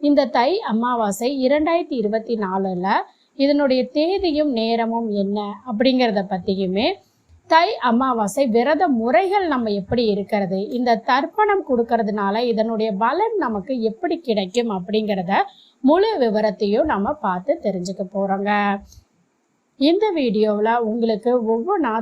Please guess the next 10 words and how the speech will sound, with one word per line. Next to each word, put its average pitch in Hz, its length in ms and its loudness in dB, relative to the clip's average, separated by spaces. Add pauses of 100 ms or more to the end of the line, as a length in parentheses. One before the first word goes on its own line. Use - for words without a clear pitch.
தெளிவா 262 480 2
நான் 254 240 -4
சொல்லியிருக்கேன். 202 640 0
உங்களுக்கு 233 400 -2
இது 226 160 -2
சம்மந்தப்பட்ட 269 800 -2
சந்தேகம் 233 480 -4
இருந்தா 202 320 -2
கமெண்ட்ல 233 540 -4
தெரியப்படுத்துங்க. 202 1040 -2